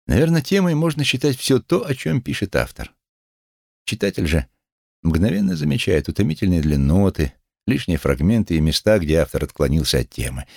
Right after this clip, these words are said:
и он начинает томиться нетерпением и скукой. Нетерпение — важная составляющая Тристрама Шенди. Стерну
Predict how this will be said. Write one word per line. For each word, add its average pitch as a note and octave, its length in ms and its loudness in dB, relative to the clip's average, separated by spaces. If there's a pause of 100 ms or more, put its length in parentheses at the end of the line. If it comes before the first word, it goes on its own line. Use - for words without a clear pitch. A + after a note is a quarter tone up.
(120)
и - 60 0
он F#3 80 2
начинает G#3 380 0
томиться G2 480 2
нетерпением F2+ 640 0
и - 20 2
скукой. A1+ 520 -6 (640)
Нетерпение — F#2+ 840 0 (420)
важная D2+ 460 -2
составляющая D2 840 -2
Тристрама C2+ 560 -2
Шенди. A1+ 420 -6 (640)
Стерну - 500 -2